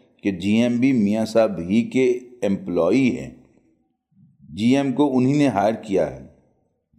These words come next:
اور وہی اس کو جب چاہیں نکال بھی سکتے ہیں۔ غلامی سے بغاوت۔ حقیقت یہ ہے کہ انسان غلطی بھی کرتا ہے اور اس میں سرکشی کا رجحان بھی ہوتا ہے،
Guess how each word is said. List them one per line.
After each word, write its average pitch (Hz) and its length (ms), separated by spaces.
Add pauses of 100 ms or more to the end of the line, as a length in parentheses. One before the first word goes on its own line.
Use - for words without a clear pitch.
(100)
اور 107 120
وہی 110 540 (120)
اس - 120
کو - 420
جب 92 260
چاہیں 90 540 (580)
نکال 90 520 (140)
بھی 104 100
سکتے - 340
ہیں۔ - 200 (1500)
غلامی 98 300
سے 87 120
بغاوت۔ 64 380 (1200)
حقیقت 139 360
یہ 151 160
ہے 151 80
کہ 147 180
انسان 123 400 (160)
غلطی 101 280
بھی 156 140
کرتا 87 440
ہے - 100 (520)
اور 101 160
اس 110 160
میں 117 80
سرکشی 110 480
کا 117 140
رجحان 95 420
بھی 113 200
ہوتا 76 380
ہے، - 40